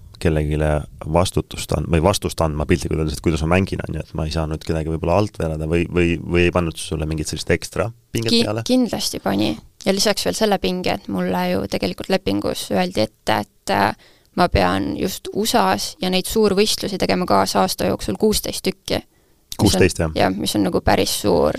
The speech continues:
Speaker 2: äh,
Speaker 1: E-, eelmisel aastal sul
Speaker 2: arv.
Speaker 1: oli kolmteist võistlust kokku ja need olid Eestis. Siis sa pidid usasse minema, et kuusteist seal mängida.
Speaker 2: Jah.
Speaker 1: See on nagu väga palju.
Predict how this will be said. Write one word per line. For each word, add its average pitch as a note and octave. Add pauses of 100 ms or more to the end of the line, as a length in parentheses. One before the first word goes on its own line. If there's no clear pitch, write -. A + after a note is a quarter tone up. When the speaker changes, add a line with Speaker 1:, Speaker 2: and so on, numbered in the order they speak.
Speaker 2:
äh, -
Speaker 1:
E-, G#2
eelmisel F2+
aastal F2+
sul G2
Speaker 2:
arv. F#2
Speaker 1:
oli F2
kolmteist F2+
võistlust F2
kokku - (720)
ja F2+
need D#2+
olid D#2+
Eestis. -
Siis -
sa D#2+
pidid D#2+
usasse E2+
minema, D#2
et -
kuusteist -
seal D#2+
mängida. D#2 (260)
Speaker 2:
Jah. - (800)
Speaker 1:
See -
on D2+
nagu D2+ (760)
väga -
palju. D#2+